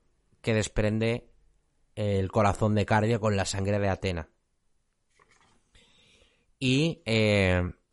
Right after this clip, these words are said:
tienen una pequeña conversación, ¿no? Le dice, "¿Estás bien?". Y le dice Degel, "Sí, está bien, eso no importa. Ya he terminado de curarte, me voy a mi templo.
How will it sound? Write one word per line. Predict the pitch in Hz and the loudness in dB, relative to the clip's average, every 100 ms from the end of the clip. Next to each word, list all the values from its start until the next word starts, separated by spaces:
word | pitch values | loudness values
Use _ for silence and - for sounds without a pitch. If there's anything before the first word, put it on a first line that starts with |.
| - | -18
tienen | - 120 120 | -4 0 2
una | 120 120 | 2 0
pequeña | 123 123 123 | 0 -2 -2
conversación, | 123 120 - 123 151 175 220 _ _ _ _ _ _ _ _ _ _ | -2 -2 -2 -2 0 0 -2 _ _ _ _ _ _ _ _ _ _
¿no? | - 123 151 | -6 -2 0
Le | 117 | 0
dice, | 101 104 | 0 -2
"¿Estás | - 139 | -2 -2
bien?". | 120 160 113 90 | 0 -2 -2 -6
Y | 107 | -4
le | 104 | -2
dice | 101 104 | -2 -2
Degel, | 95 95 92 | -2 -2 -2
"Sí, | - 117 | -2 -4
está | 95 117 | -4 -2
bien, | 104 95 | -2 -2
eso | 104 113 | -4 -4
no | |
importa. | 98 - 95 - 85 85 | -4 0 -2 0 -6 -6
Ya | 104 107 | -4 -4
he | |
terminado | 113 107 107 104 | -2 -2 0 0
de | 98 98 | 0 0
curarte, | 101 110 113 131 120 | 0 0 0 -4 -2
me | 104 | -2
voy | 110 | -2
a | 104 | -2
mi | |
templo. | 95 101 87 87 82 | -2 -4 -4 -10 -10